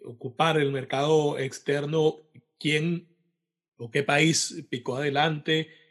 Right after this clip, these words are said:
¿Y nosotros en qué buena medida, eh, le, le seguimos a, al pie o,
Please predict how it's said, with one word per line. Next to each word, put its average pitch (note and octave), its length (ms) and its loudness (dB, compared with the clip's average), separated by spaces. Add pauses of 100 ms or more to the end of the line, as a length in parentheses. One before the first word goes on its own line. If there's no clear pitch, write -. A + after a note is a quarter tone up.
(180)
¿Y A#2+ 140 -6
nosotros C#3 540 2
en C#3 220 2
qué C#3+ 200 6
buena D3+ 280 4
medida, D3 840 2
eh, B2+ 220 -10
le, B2 400 -4
le A#2+ 140 -8
seguimos C#3 600 -4
a, A#2 300 -8
al A2 160 -12
pie E3 420 2
o, A#2 480 -4